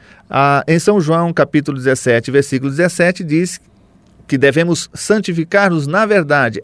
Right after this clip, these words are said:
A palavra de Deus é a verdade. Então, pastor, nada melhor do que, nesses últimos dias, restaurar a palavra de Deus como nosso guia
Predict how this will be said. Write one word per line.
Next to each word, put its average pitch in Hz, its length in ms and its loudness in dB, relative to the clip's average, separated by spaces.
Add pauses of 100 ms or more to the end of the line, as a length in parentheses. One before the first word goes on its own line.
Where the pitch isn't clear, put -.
A 151 120 -2
palavra 190 600 2
de 156 140 -2
Deus 135 300 2
é 127 60 2
a 113 40 2
verdade. 90 480 -6 (320)
Então, 180 260 2
pastor, 143 380 2 (320)
nada 202 420 2
melhor 175 380 4
do 160 100 -2
que, 156 280 0 (180)
nesses 143 300 -2
últimos 175 320 0
dias, 156 360 2
restaurar 147 720 2
a 143 80 2
palavra 165 560 0
de 165 120 0
Deus 147 340 0
como 135 220 -8
nosso 135 260 -6
guia 123 400 0